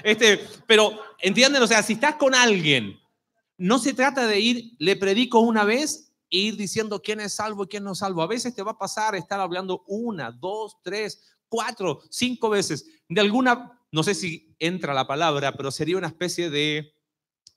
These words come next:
no, capaz que se confunda más, pero discipulado para salvación. O sea, acompañar a esa persona a que entienda el evangelio. ¿Entiendes?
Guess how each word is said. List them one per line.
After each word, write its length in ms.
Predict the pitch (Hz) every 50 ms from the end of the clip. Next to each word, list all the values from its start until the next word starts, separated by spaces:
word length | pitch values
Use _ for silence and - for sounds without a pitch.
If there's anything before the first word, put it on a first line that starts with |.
| _ _ _ _ _ _ _ _ -
no, 260 | 117 104 95 _ _ -
capaz 180 | 110 117 127
que 80 | 113 120
se 100 | - 120
confunda 360 | 113 110 - 135 127 123 127
más, 180 | 131 127 110 -
pero 300 | - 95 107 104 - _ _ _ _ _ _ _ _ _ _ _ _ _ _ _ _ _ _ _ _ _ _ _ _ _ _ -
discipulado 500 | 143 147 190 190 160 180 196 233 226 185
para 140 | 202 185 170
salvación. 680 | 175 180 160 151 147 147 - - 208 208 185 131 113
O 60 | 123 123
sea, 320 | - 180 156 143 139 -
acompañar 680 | - 147 143 - 170 170 165 175 185 175 190 220 240 240
a 40 |
esa 240 | 220 - 214 190 214
persona 580 | 190 170 170 165 - 262 254 208 165 147 147 - -
a 140 | 151 156 -
que 100 | - 175
entienda 520 | 165 160 - - 185 226 254 262 240 254
el 60 | 240
evangelio. 640 | 220 196 180 170 151 - - 127 113 107 98 87 - -
¿Entiendes? 560 | 120 123 196 214 226 247 247 233 - _